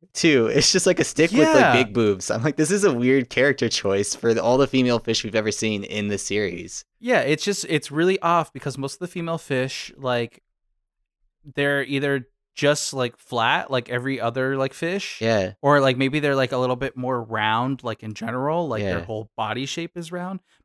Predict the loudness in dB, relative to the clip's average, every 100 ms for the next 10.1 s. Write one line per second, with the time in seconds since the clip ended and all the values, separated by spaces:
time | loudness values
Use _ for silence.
0 | -6 -2 -2 -2 -2 -2 -2 -4 -6 -2
1 | 0 0 0 -2 -4 -4 -4 -8 _ -8
2 | -4 -2 -4 0 2 4 4 6 6 8
3 | 6 2 0 0 0 -2 _ _ -2 2
4 | 4 2 0 _ -10 -4 -2 -2 -2 -4
5 | -4 -8 -16 -18 _ _ _ _ _ _
6 | _ _ _ _ -4 2 4 4 4 2
7 | 2 0 0 -4 _ _ -4 -2 -4 -6
8 | _ -6 -6 _ _ _ _ _ -4 -2
9 | 0 2 2 2 0 2 2 0 0 0
10 | -2